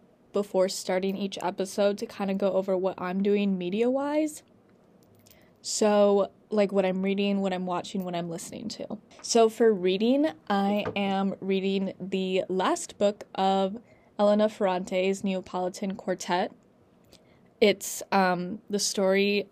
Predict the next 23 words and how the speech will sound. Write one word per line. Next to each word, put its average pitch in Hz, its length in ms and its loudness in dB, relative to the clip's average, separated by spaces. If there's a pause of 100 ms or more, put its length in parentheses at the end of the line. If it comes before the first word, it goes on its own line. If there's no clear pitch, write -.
of 190 160 2
a 180 40 2
lost 180 340 12
child, 202 420 -2
so 202 140 -2
it's - 500 -10 (100)
the 196 220 2
last 180 500 -2 (120)
of 190 300 -2
the 190 80 0
four 175 240 0
books, 269 520 -2
and 190 400 0
it's - 160 -10
really 185 160 0
good 202 160 -2
so 202 140 -10
far. 185 520 -4
I 190 120 -2
love 185 240 -4
the 185 80 -6
series. 185 540 -4 (100)
Amazing. 190 640 -2